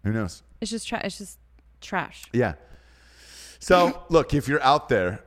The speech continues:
Speaker 1: um, maybe I'm gonna save something from my life, and, uh, I will leave it in a time capsule.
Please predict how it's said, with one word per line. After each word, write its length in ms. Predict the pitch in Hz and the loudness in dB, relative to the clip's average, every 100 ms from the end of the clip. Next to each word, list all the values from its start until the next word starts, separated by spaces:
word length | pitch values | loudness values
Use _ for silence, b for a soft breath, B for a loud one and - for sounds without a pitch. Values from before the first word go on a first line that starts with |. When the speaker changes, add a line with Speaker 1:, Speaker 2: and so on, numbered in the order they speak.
| - | -8
Speaker 1:
um, 520 | 104 104 101 98 98 - _ _ _ | -4 -2 -4 -6 -10 -14 _ _ _
maybe 340 | - 120 151 160 | -6 -2 2 2
I'm 100 | 151 | 2
gonna 140 | 139 | -2
save 260 | - 127 117 | -2 -2 0
something 360 | - 104 101 92 | -2 -2 -2 -4
from 160 | 98 | -4
my 180 | 90 85 | -4 -2
life, 640 | 95 98 107 508 - - - | -2 -4 -6 -12 -14 -18 -8
and, 320 | 90 87 85 | -6 -6 -6
uh, 500 | 85 85 85 82 78 | -4 -4 -4 -4 -6
I 160 | - 85 | -8 -8
will 200 | 78 80 | -8 -8
leave 200 | 87 87 | -6 -6
it 100 | 85 | -8
in 40 | 80 | -10
a 40 | |
time 280 | - 85 82 | -8 -8 -6
capsule. 560 | 85 69 - 71 67 | -8 -8 -10 -12 -14